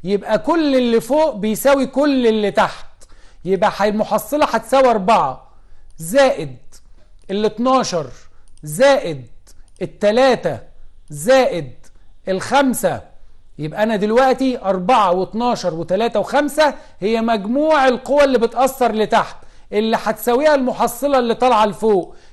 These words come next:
يبقى المحصلة بتاعتي هتساوي كام؟ أربعة وعشرين ثقل كيلو جرام. أنا كده بقيت عارف القوى اللي تحت مقدارها قد إيه واللي فوق مقدارها قد إيه. فنروح بعد كده نجيب العزوم.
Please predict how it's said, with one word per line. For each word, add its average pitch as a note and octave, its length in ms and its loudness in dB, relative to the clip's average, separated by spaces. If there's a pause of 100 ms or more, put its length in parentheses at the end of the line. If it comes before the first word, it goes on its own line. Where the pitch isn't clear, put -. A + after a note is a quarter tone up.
يبقى F#3+ 220 0
المحصلة A3+ 600 0
بتاعتي D4 460 2
هتساوي A#3 400 0
كام؟ G#3+ 400 2 (360)
أربعة G3+ 500 4
وعشرين A3 840 0 (380)
ثقل A3+ 440 2
كيلو G#3 640 2 (200)
جرام. F#3+ 560 4 (280)
أنا F#3 180 0
كده C4 240 2
بقيت A#3+ 300 2
عارف B3+ 360 2
القوى B3 340 2
اللي A#3 180 2
تحت - 340 -2
مقدارها A3 600 2
قد F#3+ 200 -2
إيه C#4+ 340 -2 (260)
واللي G#3+ 440 2
فوق C#4 220 0
مقدارها A3 680 2
قد E3 220 0
إيه. F3+ 360 -2 (200)
فنروح A3+ 520 -2
بعد A#3 320 2
كده D4 400 0 (240)
نجيب A#3 520 -2
العزوم. G3+ 800 0